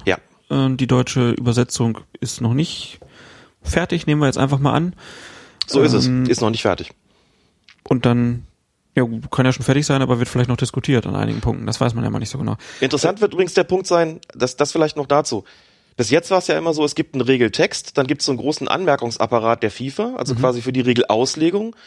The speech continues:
Speaker 1: Das haben sie zusammengefügt. Das ist jetzt eins geworden. Also es ist gar nicht mehr voneinander getrennt.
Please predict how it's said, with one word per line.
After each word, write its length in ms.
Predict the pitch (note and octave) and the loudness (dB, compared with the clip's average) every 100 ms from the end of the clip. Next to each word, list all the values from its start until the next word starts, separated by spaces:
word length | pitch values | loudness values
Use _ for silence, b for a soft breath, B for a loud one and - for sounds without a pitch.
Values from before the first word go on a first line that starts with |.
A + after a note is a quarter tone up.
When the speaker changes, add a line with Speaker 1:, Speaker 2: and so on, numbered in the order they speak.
| B B B | B B B
Speaker 1:
Das 180 | C3+ - | -2 2
haben 160 | F#3 F#3+ | 0 0
sie 120 | F#3 | -2
zusammengefügt. 760 | F3 F#3+ G3+ G#2+ F#2 F#2 E2+ | 0 2 2 -2 -4 -6 -6
Das 100 | G#2 | -6
ist 140 | - - | -2 -2
jetzt 160 | C3+ | 0
eins 260 | - C#3+ - | -2 -2 -4
geworden. 420 | E2+ D#2+ D2+ D2 - - | -6 -6 -6 -10 -18 -14
Also 160 | F#2 | -8
es 80 | A#2 | -8
ist 60 | C3 | 0
gar 140 | C#3 | 0
nicht 80 | C3+ | 0
mehr 100 | B2+ | -2
voneinander 340 | B2+ A#2+ A2+ | 0 0 0
getrennt. 460 | G#2 - A2+ G#3+ | -2 0 0 0